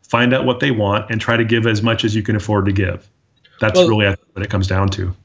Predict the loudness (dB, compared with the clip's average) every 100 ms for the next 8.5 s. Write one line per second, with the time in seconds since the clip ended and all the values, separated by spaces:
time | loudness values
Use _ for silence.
0 | _ -4 -2 2 2 4 4 2 2 0
1 | 0 -6 -4 0 2 2 -2 -4 -6 -6
2 | -8 -10 -10 -4 -2 -2 -2 -8 -6 -4
3 | -4 -4 -8 -14 -16 -8 -4 -4 -6 -10
4 | -8 -8 -8 -12 -16 _ _ -12 -2 0
5 | 2 0 -2 -2 0 2 0 0 -6 -8
6 | -6 -6 -10 _ _ _ _ -12 -10 -10
7 | -6 -6 -4 -4 -6 -6 -8 -8 -8 -12
8 | -18 _ _ -14